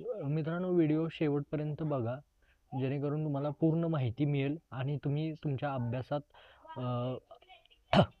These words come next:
कोणताही खंड न पाडता, अ, इथून पुढे अभ्यासही चालू ठेवू शकाल. तर मित्रांनो, इथं बघू शकता तुम्ही, अ, राज्य ग्राहक तक्रार निवारण आयोग मुंबई, अ, यातून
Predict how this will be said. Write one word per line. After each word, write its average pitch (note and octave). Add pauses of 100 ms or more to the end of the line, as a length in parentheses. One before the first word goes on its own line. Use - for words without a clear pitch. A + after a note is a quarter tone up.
(380)
कोणताही D3
खंड D3+
न D3
पाडता, C#3+ (460)
अ, B2+
इथून D3
पुढे D3 (1000)
अभ्यासही C3
चालू C#3+
ठेवू B2+
शकाल. G#2+ (500)
तर C#3
मित्रांनो, E3
इथं E3
बघू D#3+
शकता D3+
तुम्ही, C3+ (520)
अ, B2+
राज्य C3+
ग्राहक C#3+ (220)
तक्रार C#3
निवारण C3 (520)
आयोग B2+ (200)
मुंबई, C#3 (640)
अ, B2 (140)
यातून D3+